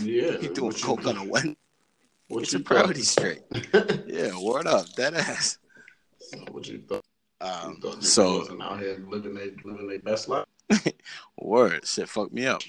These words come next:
Speaker 1: But anyway, so at the party, right, everybody's in their zone and shit. So they offer, they was about to do, uh, X pill. I've never fucked with X in my life, my guy.
Speaker 2: Mm-hmm.
Speaker 1: So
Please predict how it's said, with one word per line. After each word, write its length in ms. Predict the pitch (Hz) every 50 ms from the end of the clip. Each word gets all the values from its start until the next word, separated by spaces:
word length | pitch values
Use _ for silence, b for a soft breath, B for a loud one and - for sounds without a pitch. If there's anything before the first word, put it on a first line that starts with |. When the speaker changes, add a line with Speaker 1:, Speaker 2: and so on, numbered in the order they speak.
| -
Speaker 1:
But 140 | - 101 107
anyway, 200 | 127 120 101 87
so 200 | - - - 107
at 100 | 107 107
the 60 | -
party, 320 | - - 135 139 135 113 104
right, 240 | 107 110 113 120 - -
everybody's 520 | 110 107 107 113 117 113 110 110 107 - -
in 180 | - - 110 110
their 120 | 107 104
zone 200 | 98 117 113 110
and 60 | 101 92
shit. 200 | - - 82 -
So 280 | - - 98 92 90 B B B B B B B B -
they 200 | - 107 117 123
offer, 520 | - - 101 101 92 - - - 92 98 - -
they 120 | - 95
was 200 | 104 95 95 90 92
about 300 | 87 87 78 90 90 90
to 60 | 95
do, 240 | 87 98 90 90 - - _ _ _ - - 67 71
uh, 140 | 67 73 - -
X 240 | - 139 147 - -
pill. 320 | - - - 78 73 - - _ _ _ _
I've 220 | - - 80 82 87
never 260 | 82 87 98 101 101
fucked 260 | - - 110 98 -
with 100 | - -
X 200 | - 92 - - -
in 40 | 90
my 120 | 85 82
life, 320 | 82 92 101 95 82 - -
my 160 | 85 82 82
guy. 240 | 80 85 85 92 - _ B B B B B
Speaker 2:
Mm-hmm. 360 | - 123 113 110 117 120 123 135
Speaker 1:
So 420 | - - - 107 90 87 87 87